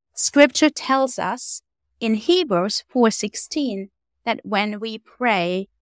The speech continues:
we draw to the throne of grace. We come in front of the Lord in his throne room to appeal to him. And that is such a wonderful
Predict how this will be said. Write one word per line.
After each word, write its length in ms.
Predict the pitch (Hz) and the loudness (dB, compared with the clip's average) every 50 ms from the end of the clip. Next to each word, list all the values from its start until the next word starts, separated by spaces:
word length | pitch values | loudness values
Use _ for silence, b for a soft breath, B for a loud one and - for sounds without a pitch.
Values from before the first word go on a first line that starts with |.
| _ _ _ - | _ _ _ -2
we 160 | 226 247 254 | -2 0 2
draw 400 | 247 240 226 208 214 214 220 220 - _ - | 4 6 8 8 8 6 4 0 -4 _ -2
to 140 | - 233 | 0 0
the 140 | 196 208 185 | 0 0 -2
throne 720 | - - - - 202 214 220 226 226 208 190 185 180 165 - _ | -4 -8 -6 -2 4 4 6 6 6 4 0 -2 -6 -10 -10 _
of 200 | 185 190 - _ | -10 -10 -10 _
grace. 540 | - 185 190 190 170 - 165 165 - - - _ _ _ _ _ _ | -2 0 2 2 2 0 -4 -10 -10 -12 -12 _ _ _ _ _ _
We 100 | - 247 247 | -2 -2 -2
come 440 | - - - - 262 277 294 285 269 - | -4 -8 -8 -2 2 2 2 2 0 -2
in 140 | 233 220 208 | -4 -6 -6
front 360 | - - 233 233 240 247 233 | -6 -4 -2 0 0 0 0
of 140 | 190 - - | -2 -2 -4
the 120 | 202 185 | -6 -6
Lord 420 | 165 202 196 - - - - - - _ _ _ _ _ _ - | -4 -6 -6 -6 -8 -10 -14 -14 -18 _ _ _ _ _ _ -6
in 160 | 226 226 214 | -6 -4 0
his 240 | 196 254 254 - - | 2 0 0 0 -2
throne 560 | - 220 220 226 240 254 254 247 226 220 175 | 0 4 6 6 8 8 6 6 4 2 -2
room 400 | 180 180 - - - 175 170 - _ _ _ _ _ _ _ | -6 -8 -8 -8 -10 -12 -12 -14 _ _ _ _ _ _ _
to 400 | - - 247 240 233 226 220 254 - | -4 0 2 2 2 2 -2 -4 -8
appeal 540 | - 233 - - - - 247 240 233 220 214 | -12 -14 -14 -16 -8 0 4 4 6 6 4
to 200 | - - - 180 | 0 -4 -10 -12
him. 440 | - - 170 - - - - - - _ _ _ _ _ | -12 -10 -12 -10 -10 -12 -14 -14 -16 _ _ _ _ _
And 160 | 208 214 208 214 | -8 -6 -4 -4
that 180 | 196 208 208 - | -4 -4 -4 -6
is 120 | 214 196 | -8 -10
such 400 | - - - - 214 196 - - | -8 -8 -4 -4 -4 -4 -4 -8
a 60 | 196 180 | -12 -8
wonderful 680 | 180 180 180 175 175 - - 175 175 175 175 185 - | -6 -6 -6 -8 -10 -10 -10 -8 -6 -6 -6 -8 -10